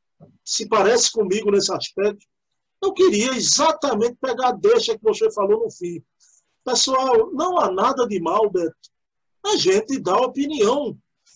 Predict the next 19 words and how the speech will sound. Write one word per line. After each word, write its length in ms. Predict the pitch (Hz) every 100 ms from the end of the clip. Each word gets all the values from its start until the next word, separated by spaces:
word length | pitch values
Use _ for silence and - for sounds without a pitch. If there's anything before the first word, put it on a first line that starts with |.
| _ _ _ _
porque 280 | - 330 -
esse 260 | 330 - 359
movimento 540 | 277 247 247 208 220
espírita, 920 | - - - 190 262 277 - 196 131 _ _ _ _ _ _ _ -
é, 200 | 226 - -
pertence 580 | 254 - 214 302 -
aos 260 | 294 381 202
homens 420 | 214 311 311 262
aqui 240 | 226 - 214
na 180 | 208 -
Terra. 300 | 185 196 214
A 20 |
doutrina 720 | 294 226 - 240 330 320 - - _ _ -
vem 180 | 151 240
através 880 | 254 226 180 170 214 302 269 - _ _ _ _ _ _ _ _ _ _ _ -
dos 240 | 160 208
espíritos 520 | 202 - 202 247 -
superiores, 800 | 214 - 202 185 175 247 247 165
né? 140 | 220